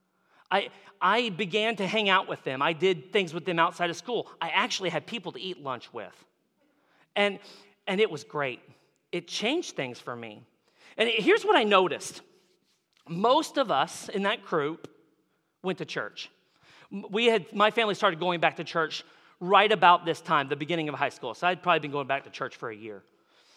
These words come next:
And we, most of us went to church, but I gotta tell you, when, when my new friends started talking about Jesus, it was different. When they spoke about Jesus,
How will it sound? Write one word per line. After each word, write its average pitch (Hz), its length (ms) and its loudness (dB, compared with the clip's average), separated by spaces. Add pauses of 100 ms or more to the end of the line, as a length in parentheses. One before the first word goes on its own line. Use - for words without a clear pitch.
(240)
And 190 480 0 (540)
we, 269 240 -4
most 294 260 0
of 359 80 -2
us 294 140 -2
went 196 160 -2
to 208 80 -8
church, - 480 -4 (400)
but - 120 -10
I 269 100 -4
gotta 254 180 -4
tell 165 240 -2
you, 123 140 -8 (140)
when, 156 220 -4 (240)
when 156 240 -6
my 233 160 -2
new 302 240 -2
friends 180 400 -10
started 156 300 -4
talking 147 320 0
about 143 240 -4
Jesus, 131 560 -14 (840)
it 165 80 -14
was 123 140 -14
different. - 340 -12 (960)
When 185 240 -2
they 320 220 6
spoke 240 400 2
about 151 300 2
Jesus, 139 600 -8